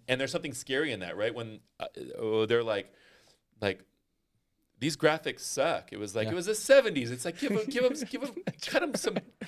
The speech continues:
Speaker 2: I don't care if they are, you'll watch it.
Speaker 1: <laughs> Yeah. So, so there's vulnerability there,
Speaker 2: Yeah.
Speaker 1: but, but, but al-, but also there's, uh,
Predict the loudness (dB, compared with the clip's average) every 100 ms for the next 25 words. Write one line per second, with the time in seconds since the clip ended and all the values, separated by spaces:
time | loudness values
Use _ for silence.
0 | -14 -4 4 4 6 6 6 6 4 4
1 | 2 0 0 0 -6 -8 -8 -8 -8 -8
2 | -8 -10 -12 0 2 2 -2 -2 0 0
3 | 0 -2 -2 -2 -2 -2 -4 0 2 4
4 | 4 0 -2 _ -2 4 4 2 -10 -2
5 | 0 0 0 -2 2 2 2 0 -4 0
6 | 0 0 -2 -2 -2